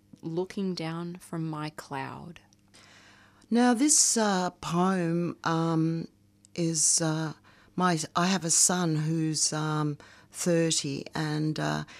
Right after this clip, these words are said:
Speaker 2: he asked me to go to his house and feed his precious fish. And I was, um, um, really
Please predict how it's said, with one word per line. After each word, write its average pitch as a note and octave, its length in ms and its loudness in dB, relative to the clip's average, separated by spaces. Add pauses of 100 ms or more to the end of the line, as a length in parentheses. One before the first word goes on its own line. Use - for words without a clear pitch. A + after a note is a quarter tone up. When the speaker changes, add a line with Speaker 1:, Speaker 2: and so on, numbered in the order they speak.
(120)
Speaker 2:
he E3+ 260 -4
asked F3 400 2
me D#3 160 -2
to - 80 -10
go D#3+ 240 -4
to D#3 100 -4
his D3 340 -2
house E3 580 2
and D3 200 -2
feed E3 380 -4
his D#3+ 220 -4
precious - 600 -4
fish. - 560 -6 (800)
And F#3 140 6
I G#3+ 200 6
was, F#3+ 520 2
um, E3+ 500 0 (480)
um, D#3+ 500 -2
really E3+ 840 4